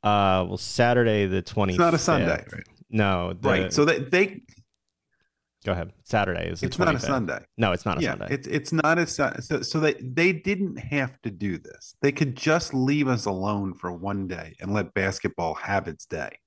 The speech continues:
Speaker 1: You just don't like
Speaker 2: I mean, it,
Speaker 1: football.
Speaker 2: it, it's,
Speaker 1: You don't
Speaker 2: it's
Speaker 1: like
Speaker 2: just
Speaker 1: fun.
Speaker 2: not necessary. If, if you wanna do it for Black Friday, hey, that's great, 'cause,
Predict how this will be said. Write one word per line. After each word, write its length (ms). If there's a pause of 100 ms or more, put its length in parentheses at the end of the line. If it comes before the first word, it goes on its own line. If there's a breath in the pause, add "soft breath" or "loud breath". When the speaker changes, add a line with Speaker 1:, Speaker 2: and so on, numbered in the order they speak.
(140)
Speaker 1:
You 80
just 280
don't 220
like 160
Speaker 2:
I 60
mean, 160
it, 40
Speaker 1:
football. 200
Speaker 2:
it, 160
it's, 180
Speaker 1:
You 60
don't 160
Speaker 2:
it's 200
Speaker 1:
like 100
Speaker 2:
just 280
Speaker 1:
fun. 100
Speaker 2:
not 220
necessary. 280 (840 soft breath)
If, 240
if 160
you 100
wanna 220
do 160
it 100
for 100
Black 320
Friday, 480
hey, 120
that's 280
great, 380
'cause, 260